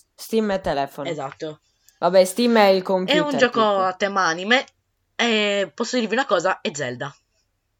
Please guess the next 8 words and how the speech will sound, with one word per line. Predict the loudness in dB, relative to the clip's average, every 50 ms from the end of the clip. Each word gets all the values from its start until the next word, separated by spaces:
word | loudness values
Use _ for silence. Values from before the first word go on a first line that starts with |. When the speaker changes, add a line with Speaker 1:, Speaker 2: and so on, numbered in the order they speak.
| _ _ _ _ _ _ _ _ _ _ _ _ _ _ _ _ _ _ _ _ _ _ _ _ _ _ _ _ _ _ _ _ _ _ _ _ _ _ _ _ _ _ _ _ _ _ _ _ _ _ _ _ _ _ _ _ _ _ _ _ _ _ _ _ _ _ _ _ _ _ _ _ _ _ _ _ _ _ _ _ _
Speaker 1:
Sì, | -14 -8 -2 2
è | 6 6 6 6
molto | 6 4 2 2 2 0
simile | -2 -2 -2 -2 0 2 2 2
a | 2 2
Zelda, | 0 0 0 0 -2 -4
mi | -4 -4 -6
hanno, | -8 -8 -8 -8 -10 -10